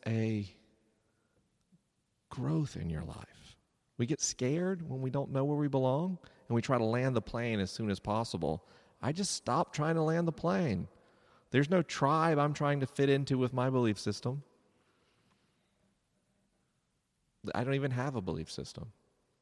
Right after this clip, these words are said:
I mean, I wear worldviews like hats. I once called myself an epistemological contortionist. <laughs>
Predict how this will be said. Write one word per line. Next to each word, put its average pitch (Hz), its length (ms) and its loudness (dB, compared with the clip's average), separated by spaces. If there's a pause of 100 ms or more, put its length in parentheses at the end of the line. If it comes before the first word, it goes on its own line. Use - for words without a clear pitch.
(880)
I 110 60 0
mean, 120 120 2
I 117 200 2
wear 131 480 2 (200)
worldviews 123 500 0
like 113 160 -2
hats. - 500 -2
I 90 160 0
once 101 200 -4
called 107 200 -2
myself 98 460 -2 (380)
an 98 100 -2
epistemological 98 920 -2
contortionist. - 880 -8
<laughs> - 60 -20